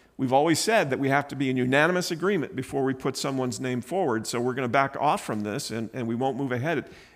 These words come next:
at this time. If you change your mind, let us know." But, uh, we backed away from nominating him, and it was a good thing we did because we found out about three weeks later that he was having an affair with a woman in the church.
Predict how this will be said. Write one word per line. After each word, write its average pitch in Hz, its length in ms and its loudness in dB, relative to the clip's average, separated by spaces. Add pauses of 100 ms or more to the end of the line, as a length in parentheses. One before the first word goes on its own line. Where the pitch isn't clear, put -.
at 120 140 -4
this - 180 -4
time. 123 260 -2
If 131 240 -4
you 120 140 -4
change 127 340 -2
your 120 80 0
mind, 139 260 0
let 135 100 0
us 123 140 -4
know." 175 360 0 (840)
But, 147 280 4
uh, 135 240 4
we 143 220 2
backed 135 460 0
away 160 240 2
from 127 240 -2
nominating 135 580 0
him, 156 320 -2
and 127 300 -2
it - 20 -2
was 120 160 -2
a 107 40 -8
good - 180 -4
thing 147 160 -2
we 131 100 0
did 127 320 -2
because 120 340 -4
we 123 120 -4
found 123 300 -2
out 127 140 4
about 123 240 0
three 127 280 -4
weeks 120 260 -6
later 143 320 0
that 117 160 -4
he 120 140 -2
was 127 160 -6
having 117 340 -2
an 123 220 -6
affair 127 340 0
with 113 180 -4
a 117 40 -4
woman 110 260 -4
in 107 80 -4
the 117 60 -4
church. - 580 -8